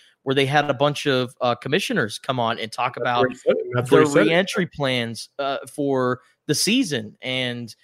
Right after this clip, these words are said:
Speaker 1: you know, what they're doing to take the, the proper steps to get their guys back on T V, back playing, uh, f-, for their fans. And like you said, Rob Manfred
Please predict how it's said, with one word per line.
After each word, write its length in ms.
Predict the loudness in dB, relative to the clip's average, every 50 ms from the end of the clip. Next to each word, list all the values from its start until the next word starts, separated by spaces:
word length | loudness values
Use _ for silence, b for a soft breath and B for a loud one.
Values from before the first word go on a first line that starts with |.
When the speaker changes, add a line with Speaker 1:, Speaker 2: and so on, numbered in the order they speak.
| _ _ _ _ _ -6
Speaker 1:
you 60 | -4
know, 80 | -4
what 320 | 0 2 4 2 2 4 4
they're 160 | 4 4 4
doing 600 | 4 4 4 6 6 4 2 0 0 -4 -6 -8 -10 _ _ _ _ _ _ _ _ -6
to 260 | 0 2 2 2 2
take 440 | 4 4 4 4 4 2 -6 _ -6
the, 240 | -4 -2 -2 -2 -4
the 80 | -8 -10
proper 380 | -4 0 0 0 0 0 -4
steps 420 | -6 -4 0 2 2 2 2 -2 -6
to 100 | -10 -10
get 300 | -4 -2 -2 -2 0 0
their 160 | -2 0 0
guys 320 | 2 2 2 2 0 0
back 260 | 0 0 0 0 0 -2
on 160 | -4 -4 -4
T 200 | -4 -4 -4 -4
V, 280 | -4 -4 -4 -4 -6 b b b b b _
back 320 | 0 2 2 2 0 -2
playing, 440 | -4 -4 -2 -2 0 -2 -4 -6 -8 -8
uh, 220 | -6 -4 -4 -4 -4
f-, 160 | -6 -10 -16 -18 -10
for 260 | -4 -2 0 0 0
their 140 | -2 -6 -4
fans. 420 | 0 0 2 2 2 0 -4 -6 b b b b b b b b b _ _ -2
And 260 | 0 0 0 -2 -6 -6
like 200 | -6 -6 -4 -4
you 80 | -6 -4
said, 260 | 0 2 2 4 4
Rob 180 | 2 2 2
Manfred 580 | 4 2 2 2 2 2 4 4 4 4 2 0